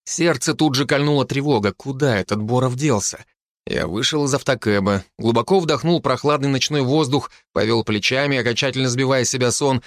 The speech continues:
и быстрым шагом направился к Грегу. Два наших вопроса прозвучали одновременно. "Где Сток?" — спросил я. "Что в грузовике?" — спросил Грег.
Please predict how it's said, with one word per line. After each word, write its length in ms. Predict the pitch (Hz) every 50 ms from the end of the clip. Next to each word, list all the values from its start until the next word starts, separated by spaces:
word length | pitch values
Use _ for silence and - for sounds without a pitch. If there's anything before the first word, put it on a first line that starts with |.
| - - _ -
и 100 | 107 113
быстрым 420 | 110 147 190 - - 185 190 170
шагом 360 | - - 160 160 160 165 165
направился 520 | 151 135 131 135 131 127 123 113 - - 127
к 60 | 113
Грегу. 500 | 110 113 113 107 90 82 - 69 - _ _ _ _ _ _ _ _ _ _ - -
Два 260 | 110 120 135 156 170
наших 320 | 175 165 160 - 160 -
вопроса 440 | 165 165 160 - 196 208 - - 123
прозвучали 500 | - 120 113 113 117 110 - 127 120 117
одновременно. 720 | 113 110 117 127 127 131 139 135 110 92 80 65 52 - - _ _ _ _ _ -
"Где 320 | 107 120 117 123 147 160
Сток?" — 380 | 156 - - 208 190 147 - -
спросил 480 | - - - 110 101 95 - - 104 101
я. 260 | 95 92 65 - - _ _ _ _ _ -
"Что 320 | - - - - 117 120
в 80 | 117 110
грузовике?" — 680 | 104 113 117 110 117 123 120 127 117 - 156 151 120 95
спросил 500 | - - - - 104 101 95 - 110 107
Грег. 440 | 104 98 107 98 80 65 _ - _